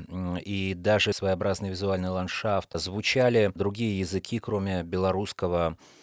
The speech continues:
Мог звучать, например, идиш, а, на улицах Минска немецкий даже язык, например, в Минске жили, в том числе в некоторых, э, местах и семьи немцев-протестантов.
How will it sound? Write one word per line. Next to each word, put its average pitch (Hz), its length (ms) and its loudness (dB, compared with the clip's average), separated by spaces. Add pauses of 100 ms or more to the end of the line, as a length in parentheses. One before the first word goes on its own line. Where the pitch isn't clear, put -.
(180)
Мог 92 260 -2
звучать, 95 380 0
например, 87 500 -2
идиш, 110 500 -4
а, 85 440 -4
на 92 140 -2
улицах 95 400 -2
Минска 98 300 -4
немецкий 101 540 -2
даже 98 300 0
язык, 98 380 -6
например, 90 420 -8
в 85 80 -10
Минске 92 320 -6
жили, 90 340 -4 (460)
в - 100 -18
том 95 140 0
числе 95 440 -2
в 87 120 -4
некоторых, 95 580 -4
э, 85 220 -2
местах 90 500 -4
и 85 60 -6
семьи 87 400 -4
немцев-протестантов. 92 1040 -6